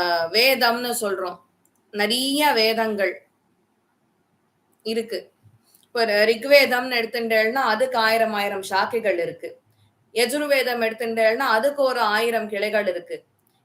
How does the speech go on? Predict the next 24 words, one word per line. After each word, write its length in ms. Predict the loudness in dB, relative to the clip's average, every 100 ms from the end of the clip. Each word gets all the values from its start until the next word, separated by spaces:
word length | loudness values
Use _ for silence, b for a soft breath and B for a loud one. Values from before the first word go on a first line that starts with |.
| -10
இந்த 100 | -2
மாதிரி 260 | 2 2 2
ஒரு 220 | 2 2 0
ஒரு 200 | -2 -2
வேதத்துக்கும் 720 | -2 -2 -4 -6 -6 -6 -4 -2 0
ஆயிரம் 360 | 0 -2 -4
ஆயிரம் 360 | -2 0 -2 -2
கிளைகள் 400 | -4 -2 -2 -2
இருக்கு. 300 | -4 -8 -18 -20 _ _ _ _ _ _ _ _ _ _ _ _ _ _ _ _ _ _ _ _
இந்த 220 | -4 2 4
வேதத்துல 680 | 4 2 2 -2 -2 -2
நான் 240 | -2 -2 -2
கண்டிப்பா 380 | -2 -2 0 0 0
தெரிஞ்சுட்டே 560 | 2 2 0 -2 0 2 2
ஆகணும்னு 500 | 2 0 -2 -4 -6 -6
சொன்னாக்க, 460 | -6 -6 -8 -6 -4 -4 -4 -10 _ _ _ -10
முதல்ல 380 | -2 0 0 -2
தெரிஞ்சுக்க 360 | -2 -4 -6 -6
வேண்டியது 400 | -6 -8 -8 -8 -8
புருஷ 320 | -10 -12 -12 -12
சூக்தம், 320 | -14 -16 -20 _ _ _ _ _ _ _ _ _ _ _ _ _ _ _ _ _ _ -4
ரிக்வேதத்துல 600 | -4 0 0 2 0 0
வரக்கூடிய 440 | 0 0 -2 -4 -6
புருஷ 240 | -8 -8